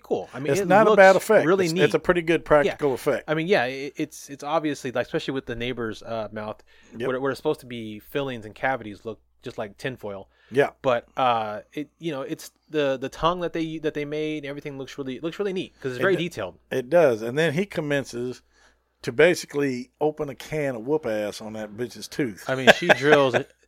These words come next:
Speaker 1: So then, while he's busy drilling the shit out of her tooth, her, his assistant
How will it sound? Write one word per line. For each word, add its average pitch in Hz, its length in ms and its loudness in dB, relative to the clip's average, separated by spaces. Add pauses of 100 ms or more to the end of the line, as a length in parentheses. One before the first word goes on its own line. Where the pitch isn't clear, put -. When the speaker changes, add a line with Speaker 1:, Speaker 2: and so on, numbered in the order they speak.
(160)
Speaker 1:
So - 160 -2
then, 202 520 4
while 175 280 0
he's 165 240 -8
busy 175 300 2
drilling 160 340 -2
the 135 60 -6
shit - 480 -4
out 135 160 -2
of 127 180 -6
her 120 340 -6 (160)
tooth, 165 360 -4
her, 131 260 -6
his 131 180 -6
assistant 123 680 -8